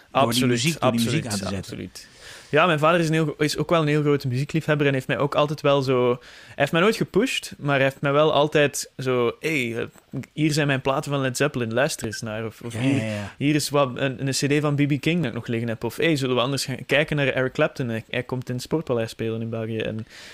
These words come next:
Speaker 2: daar ben ik wel mijn, mijn, mijn ouders allebei, eh, heel dankbaar voor in de hoeveelheid steun dat ze mij hebben gegeven. Niet noodzakelijk om,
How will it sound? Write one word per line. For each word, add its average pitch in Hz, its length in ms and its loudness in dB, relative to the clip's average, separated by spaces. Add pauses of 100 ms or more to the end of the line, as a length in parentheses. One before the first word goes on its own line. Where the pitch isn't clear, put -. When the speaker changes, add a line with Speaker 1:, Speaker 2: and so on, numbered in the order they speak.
(120)
Speaker 2:
daar 139 140 2
ben 160 100 6
ik 175 100 2
wel 165 160 6
mijn, 139 280 2
mijn, 123 440 -2
mijn 127 180 -2
ouders 156 360 4
allebei, 143 520 4
eh, 123 360 0 (220)
heel 131 220 -2
dankbaar 131 380 0
voor 120 240 -4 (240)
in 117 220 -6
de 113 80 -6
hoeveelheid 120 440 2
steun 135 520 0
dat 120 140 -4
ze - 80 -6
mij 117 80 -2
hebben 113 180 -4
gegeven. 110 440 -4
Niet 131 120 -4
noodzakelijk 131 680 -2
om, 113 140 -6